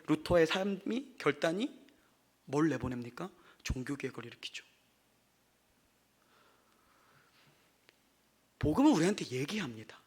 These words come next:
저를 한번 따라해 볼까요? 가슴 이렇게 손을 모으고 이렇게 한 저를 한번 따라해 보겠습니다. "나는 예수님으로 인해 특별한 대가 지불이 있지만 그 자체로 감동이 있고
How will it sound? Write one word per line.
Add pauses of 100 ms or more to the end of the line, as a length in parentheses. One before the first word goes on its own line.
저를
한번
따라해
볼까요?
가슴
이렇게
손을
모으고
이렇게
한
저를
한번
따라해
보겠습니다. (380)
"나는
예수님으로
인해 (1300)
특별한
대가
지불이
있지만 (1800)
그
자체로
감동이
있고